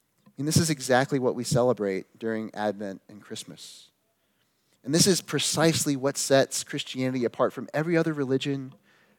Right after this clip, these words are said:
every other worldview, every other belief system. Because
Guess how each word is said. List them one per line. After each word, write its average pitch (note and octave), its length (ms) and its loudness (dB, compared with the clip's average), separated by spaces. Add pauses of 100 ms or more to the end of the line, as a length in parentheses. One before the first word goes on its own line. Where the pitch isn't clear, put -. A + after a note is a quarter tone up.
(180)
every D3 180 4
other D#3 140 6
worldview, B2 560 0
every C3 200 0
other B2+ 140 0
belief G#2+ 320 -8
system. - 500 -16 (1120)
Because D#3+ 280 4